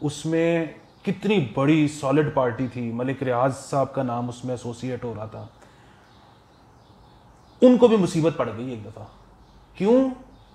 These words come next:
क्योंकि मारा है। मार नहीं सकते आप किसी को। किसी ने आपका कुछ भी बिगाड़ा है तो उसके लिए कानून मौजूद है। आप रियासती इदारों से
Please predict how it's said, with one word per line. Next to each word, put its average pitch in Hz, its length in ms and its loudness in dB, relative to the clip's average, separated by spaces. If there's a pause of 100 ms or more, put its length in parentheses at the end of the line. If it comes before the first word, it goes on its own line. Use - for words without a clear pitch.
क्योंकि 143 200 -2
मारा 131 280 2
है। 113 160 -8 (1200)
मार 202 460 10
नहीं 302 140 8
सकते 214 300 0
आप 170 220 2
किसी 156 220 -6
को। 117 540 -10
किसी 254 280 0
ने 262 120 0
आपका 214 440 2
कुछ 240 360 -2
भी 294 80 6
बिगाड़ा 151 440 4
है 151 360 4
तो 214 160 0
उसके 190 340 -2
लिए 214 200 2
कानून 185 440 4
मौजूद 160 440 2
है। 110 200 -4
आप - 580 0 (380)
रियासती 170 540 4
इदारों 165 400 4
से 175 220 0